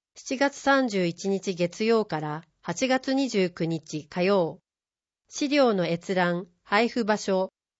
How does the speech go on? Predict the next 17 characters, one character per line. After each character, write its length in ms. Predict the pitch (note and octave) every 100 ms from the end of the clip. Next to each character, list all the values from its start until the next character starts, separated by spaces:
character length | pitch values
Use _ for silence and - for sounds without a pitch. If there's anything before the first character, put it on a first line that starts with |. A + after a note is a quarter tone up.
| _
制 240 | - C4+
作 280 | C4 C4 -
企 140 | - -
画 260 | A3+ -
課、 300 | - G3 G3 - _ _ _ _
情 240 | A3+ C4
報 280 | A#3+ C#4 C4
公 260 | C4+ C4+ B3+
開 260 | B3+ B3+
セ 180 | A#3+ A#3+
ン 100 | G#3+
タ 140 | -
ー、 200 | D3+ D3 D#3 _ _ -
各 240 | C4+ C4
出 260 | - F3 E3 -
張 260 | G3 F#3+
所、 320 | F3+ F#3 F3